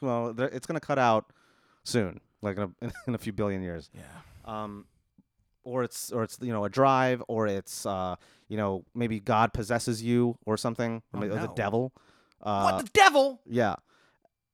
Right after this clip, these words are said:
Speaker 1: Okay, so here's the thing, and then some people respond with saying, "Well,
Speaker 2: Son of a bitch.
Speaker 1: well, there's probably an element of randomness or, or arbitrariness then, right?
Speaker 2: Yeah.
Speaker 1: That makes a decision." 'Cause at some point, 'cause if you, you're,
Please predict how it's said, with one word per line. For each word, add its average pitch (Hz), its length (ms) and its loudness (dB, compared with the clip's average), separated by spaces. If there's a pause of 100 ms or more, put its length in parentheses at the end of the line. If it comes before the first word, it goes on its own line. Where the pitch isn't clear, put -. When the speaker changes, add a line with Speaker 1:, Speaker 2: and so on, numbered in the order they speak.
Speaker 1:
Okay, 120 240 2
so - 180 -2
here's 139 200 0
the 131 60 -8
thing, 143 240 -4
and 113 60 -4
then 113 100 -4
some 143 200 -2
people 131 240 -6
respond 110 360 -4
with 101 100 -8
saying, 101 240 -6
"Well, 110 300 4
Speaker 2:
Son 285 100 -2
of 277 60 -8
a 277 60 -12
bitch. - 520 -10
Speaker 1:
well, 113 160 0
there's 120 160 4
probably 151 380 -2
an 113 60 0
element 107 340 -2
of 92 100 -4
randomness 101 560 -2
or, 90 180 -4
or 87 480 -4
arbitrariness 95 680 -4
then, 73 320 -10 (280)
right? 98 260 -2 (440)
Speaker 2:
Yeah. 107 240 -12 (220)
Speaker 1:
That 98 180 -2
makes 104 220 -6
a 98 60 -8
decision." 87 480 -8 (680)
'Cause 110 140 -4
at 113 120 -6
some 147 140 -2
point, 127 180 -6
'cause 120 120 -8
if 120 120 -10
you, 156 220 -12
you're, 120 280 -2